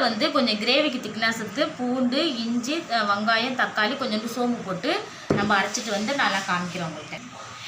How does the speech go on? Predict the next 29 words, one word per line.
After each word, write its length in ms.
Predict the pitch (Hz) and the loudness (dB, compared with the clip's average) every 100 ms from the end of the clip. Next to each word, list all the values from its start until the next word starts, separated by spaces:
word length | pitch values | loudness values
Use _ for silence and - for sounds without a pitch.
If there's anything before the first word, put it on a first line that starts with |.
| - - | -12 -4
இப்ப 160 | 294 311 339 | 2 2 4
குழி 160 | 359 392 | 4 6
பணியாரம் 440 | 392 330 262 277 311 | 6 6 6 8 8
அடுப்புல 260 | 285 330 294 | 6 4 4
வச்சுட்டோம். 440 | 254 - 269 311 330 | 4 2 4 4 4
கொஞ்சம் 220 | 277 254 | 4 4
எண்ணெய் 220 | 247 349 277 | 4 2 2
ஊத்திக்குவோம், 480 | - 233 220 247 339 262 | -2 -2 2 4 6 6
எல்லாத்துலயும் 440 | 226 220 254 254 | 4 2 2 2
எண்ணெய் 180 | 233 262 | 2 -2
ஊத்திக்கிட்டு, 480 | 226 226 185 180 302 403 - - - - - - - - - - - - - | -2 -6 -4 0 2 2 0 -6 -10 -8 -8 -6 -8 -4 -6 -6 -14 -20 -8
இப்ப 120 | 277 302 262 | 0 4 4
எண்ணெய் 300 | 254 339 320 294 | 4 2 2 -2
ஊத்திட்டோம். 580 | - 302 233 214 269 359 339 | -2 0 2 4 6 6 4
இப்ப 100 | 240 226 | 0 -2
வந்து 140 | 233 247 | 0 0
நம்ம 140 | 214 202 | 0 -2
வந்து 160 | 214 311 | 0 0
ஒவ்வொரு 320 | 233 233 330 302 247 220 | 0 2 2 4 2 2
குழியிலயும் 440 | 233 247 226 311 | 2 4 4 2
நம்ம 120 | 294 220 | 2 0
முட்டையை 280 | 208 - 285 190 | -2 0 0 0
ஊத்திக்குவோம். 540 | 185 185 180 180 285 349 - - - - - - | -4 -4 0 2 2 2 -2 -4 -4 -4 -6 -8
இங்க 140 | 190 175 | -10 -6
பாருங்க, 260 | 175 175 175 214 285 - - - - - - - - - - - - - - | -6 -4 0 0 0 -4 -10 -10 -12 -10 -12 -10 -6 -4 -2 -4 -6 -8 -4
நான் 160 | 233 214 | -2 2
எல்லாம் 240 | 247 285 247 | 2 2 0
ஊத்திட்டு 320 | 269 277 269 | -4 -4 0
காமிக்கிறேன். 420 | 214 180 170 160 | 0 0 -4 -6